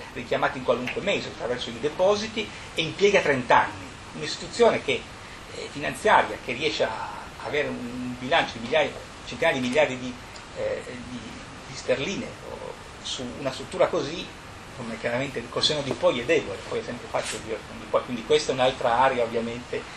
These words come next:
in cui, eh, ci sarà, eh, da intervenire. Ma questo fa parte di, di, di questo, di questo pendolo che, ehm, che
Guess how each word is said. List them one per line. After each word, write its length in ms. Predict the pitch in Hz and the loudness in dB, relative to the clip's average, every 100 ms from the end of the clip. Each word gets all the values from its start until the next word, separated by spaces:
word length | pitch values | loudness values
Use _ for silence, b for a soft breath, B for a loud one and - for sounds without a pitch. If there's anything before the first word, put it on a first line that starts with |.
| B | B
in 140 | 113 113 | -10 -10
cui, 300 | 123 120 110 | -8 -8 -4
eh, 160 | 117 - - | -4 -4 -6
ci 120 | 120 | -6
sarà, 440 | - 110 110 110 - | -2 0 0 -2 -2
eh, 120 | 107 | -6
da 60 | 123 | -6
intervenire. 760 | 127 - 117 120 104 - - - - | -8 -8 -6 -6 -8 -10 -12 -12 4
Ma 120 | - | 6
questo 280 | 233 294 - | 6 4 6
fa 120 | - | 6
parte 440 | - 143 170 208 143 | 8 8 8 6 -2
di, 120 | 120 | -4
di, 120 | 113 | -6
di 120 | 113 - | -8 -2
questo, 380 | 135 - - 131 | -2 -2 -6 -8
di 120 | 113 | -4
questo 260 | 135 - 139 | -4 -2 2
pendolo 440 | 175 175 165 135 - | 2 4 2 0 0
che, 80 | 113 | -6
ehm, 380 | 104 113 101 101 - | -6 -6 -8 -10 -12
che 80 | - | -12